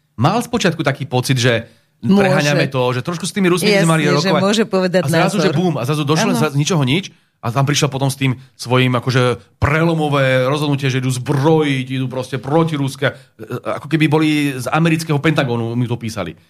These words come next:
Speaker 1: Prečo?
Speaker 2: Čak, lebo tam majú aj z amerického Pentagónu.
Speaker 1: No, áno, to, to, to mali ale aj za toho Schrödera. Že prečo, pre, ja, ja mám na to iné vysvetlenie. E, čo robil, e,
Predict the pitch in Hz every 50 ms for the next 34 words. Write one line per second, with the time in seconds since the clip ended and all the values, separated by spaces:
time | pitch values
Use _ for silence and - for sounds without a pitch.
0 | _ _ _ - 196 226 220 - - - - _ _ - - 170 - - 160 185
1 | 190 202 208 - 226 202 214 214 214 220 233 220 196 180 180 180 175 175 180 170
2 | 185 185 175 190 175 - - - 175 165 165 - 180 165 175 175 196 175 156 160
3 | 165 165 165 165 165 - 98 107 131 185 233 233 - 143 - - 117 - - -
4 | 170 180 190 196 196 202 202 202 202 196 180 170 214 214 233 202 202 - 214 175
5 | 151 113 90 80 - _ _ _ - 131 - 208 214 - 226 220 - - 165 180
6 | - - 120 131 143 139 143 160 175 214 202 190 180 190 185 165 170 180 - -
7 | - 107 98 - 90 87 85 80 _ _ _ _ _ _ _ _ _ _ - 104
8 | 101 104 107 107 107 104 104 104 104 104 90 95 - - 196 226 254 240 233 185
9 | 135